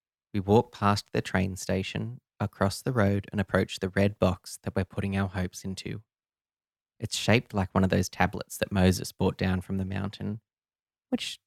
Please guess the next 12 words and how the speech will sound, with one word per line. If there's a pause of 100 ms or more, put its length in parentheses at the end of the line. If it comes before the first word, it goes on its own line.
teams
with
the
theme
of
the
evening. (1500)
I
grab
the
dirty
envelope,